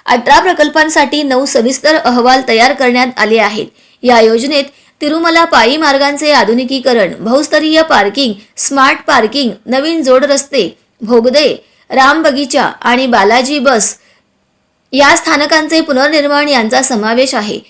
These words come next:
भाविकांच्या निवासासाठी अलीपरीजवळ चाळीस एकर जागेवर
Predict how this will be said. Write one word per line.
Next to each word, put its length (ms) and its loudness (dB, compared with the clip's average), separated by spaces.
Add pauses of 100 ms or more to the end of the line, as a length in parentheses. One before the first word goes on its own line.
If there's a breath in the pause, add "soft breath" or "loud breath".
(240 soft breath)
भाविकांच्या 680 2
निवासासाठी 880 -2 (180 loud breath)
अलीपरीजवळ 760 2
चाळीस 420 2
एकर 240 0
जागेवर 560 2